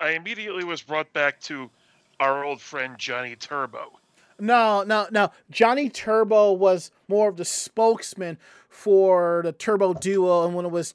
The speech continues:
Speaker 2: T T I, Turbo Technologies Incorporated. And
Speaker 1: Mm-hmm.
Speaker 2: Cedar Berry says, "Was that one of the games that was always on Nick Arcade?" Probably so, yes. If it looked like a caveman with a giant head, yes.
Speaker 1: Yeah, that's Bonk's
Speaker 2: That's
Speaker 1: Adventure.
Speaker 2: Bonk. And it was rebooted for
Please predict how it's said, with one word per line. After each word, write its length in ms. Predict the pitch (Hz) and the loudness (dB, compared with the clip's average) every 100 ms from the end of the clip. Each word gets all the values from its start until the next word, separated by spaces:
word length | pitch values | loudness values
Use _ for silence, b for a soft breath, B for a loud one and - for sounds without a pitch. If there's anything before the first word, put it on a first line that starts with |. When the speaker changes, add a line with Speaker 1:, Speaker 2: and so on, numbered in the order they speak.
| - | -12
Speaker 2:
T 200 | 226 202 | -8 -8
T 200 | 202 190 | -4 -4
I, 100 | 160 | -4
Turbo 300 | - 190 180 | -4 -6 -6
Technologies 680 | - - 170 170 165 175 156 | -10 -12 -6 -4 -4 -6 -8
Incorporated. 800 | 151 165 151 143 120 110 92 _ _ _ _ _ _ _ _ B B B - | -10 -10 -10 -10 -12 -14 -20 _ _ _ _ _ _ _ _ B B B -8
And 580 | 190 196 196 190 185 175 | -2 0 2 2 0 -2
Speaker 1:
Mm-hmm. 100 | 170 - | -10 -12
Speaker 2:
Cedar 260 | - 226 | -10 -6
Berry 200 | 214 202 | 0 0
says, 180 | 196 170 | 0 -4
"Was 140 | 175 202 | -4 -4
that 140 | 262 | -2
one 140 | 269 | -2
of 40 | 262 | -4
the 60 | |
games 240 | 196 214 214 | -4 -6 -4
that 80 | 202 | -6
was 100 | 170 | -6
always 300 | 175 185 180 | -2 -2 -2
on 120 | 165 | -6
Nick 180 | 180 190 | -6 -4
Arcade?" 420 | 170 - 185 185 B B | -6 -4 -4 -4 B B
Probably 480 | - 247 311 320 269 | 0 0 0 -2 -4
so, 420 | - 254 226 175 | -2 2 2 0
yes. 460 | 143 190 160 - - b b | -2 -4 -4 -6 -18 b b
If 160 | 202 214 | -2 -2
it 100 | 190 | -2
looked 220 | 277 285 | -2 0
like 320 | 269 247 - b b - | 0 0 -2 b b -8
a 180 | 220 202 | -2 -2
caveman 640 | - 233 269 247 254 247 | 2 2 2 0 -2 0
with 100 | 220 | 0
a 60 | 196 | -2
giant 540 | - 220 226 233 214 | -2 0 2 2 0
head, 440 | 147 196 208 226 220 b - | -2 -2 2 0 -2 b -8
yes. 380 | 160 190 - 139 | 0 0 0 -4
Speaker 1:
Yeah, 160 | 135 | -2
that's 220 | 120 131 - | -2 -4 -6
Bonk's 360 | 151 127 117 | -4 -4 -2
Speaker 2:
That's 180 | 175 165 | -6 -6
Speaker 1:
Adventure. 300 | 165 143 - | -8 -10 -14
Speaker 2:
Bonk. 160 | - - | -20 -4
And 160 | 214 240 | 0 0
it 80 | 247 | 4
was 200 | 247 196 | 2 2
rebooted 680 | 202 302 208 240 294 233 | -6 -6 -2 -2 -2 -4
for 140 | - | -6